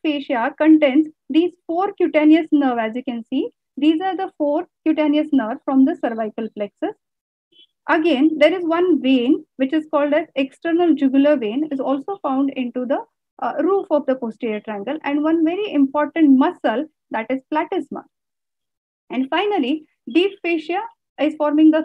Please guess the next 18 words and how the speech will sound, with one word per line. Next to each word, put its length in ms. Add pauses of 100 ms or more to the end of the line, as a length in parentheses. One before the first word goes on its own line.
third 240
layer, 220 (160)
and 140
here 380 (180)
it 100
is 80
the 120
investing 540
layer 200
of 200
deep 240
cervical 460
fascia 320
which 160
is 160
forming 420
the 240
roof. 300